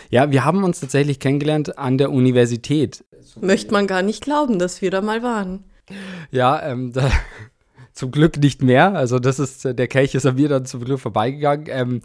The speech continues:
Speaker 1: Isa war tatsächlich so langweilig und hat das auch noch fertig gemacht. Also
Speaker 2: Einfach durchgezogen. Nach zehn Jahren gefühlt habe ich dann auch mal meinen Abschluss gemacht. <laughs>
Speaker 1: Ja gut, aber so ein Abschluss, also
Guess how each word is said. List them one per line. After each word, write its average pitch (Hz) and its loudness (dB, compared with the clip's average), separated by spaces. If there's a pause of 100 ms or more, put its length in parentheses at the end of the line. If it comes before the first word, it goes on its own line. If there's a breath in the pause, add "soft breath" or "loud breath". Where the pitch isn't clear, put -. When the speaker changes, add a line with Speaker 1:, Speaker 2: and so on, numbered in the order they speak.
(560 loud breath)
Speaker 1:
Isa 170 2
war 151 4
tatsächlich 151 -2
so 139 -2
langweilig 143 4
und 131 2
hat 135 2
das 131 -2
auch 120 0
noch 120 -4
fertig 123 -4
gemacht. 95 -12
Also 233 -2
Speaker 2:
Einfach 196 0
durchgezogen. 170 0 (340 soft breath)
Nach 175 -2
zehn 202 0
Jahren 233 4
gefühlt 196 -4
habe 196 -2
ich 202 -2
dann - -2
auch 214 -2
mal 208 0
meinen 185 -2
Abschluss - -4
gemacht. 196 0 (360)
<laughs> 302 -2
Speaker 1:
Ja 135 2
gut, 175 0
aber 135 4
so 143 4
ein 147 0
Abschluss, 160 -2
also 135 0